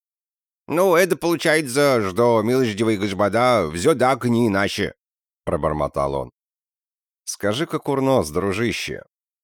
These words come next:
каково наказание для тех, что узурпируют право инквизиционного суда?" —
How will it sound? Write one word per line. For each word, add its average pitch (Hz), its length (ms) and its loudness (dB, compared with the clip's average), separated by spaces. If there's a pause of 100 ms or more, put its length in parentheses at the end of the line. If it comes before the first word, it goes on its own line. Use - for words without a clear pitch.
(140)
каково 139 360 -2
наказание 104 680 0
для 76 240 -4
тех, - 460 -6
что 85 240 -6
узурпируют 85 720 -4
право 82 320 -2
инквизиционного 76 840 -6
суда?" — 73 420 -6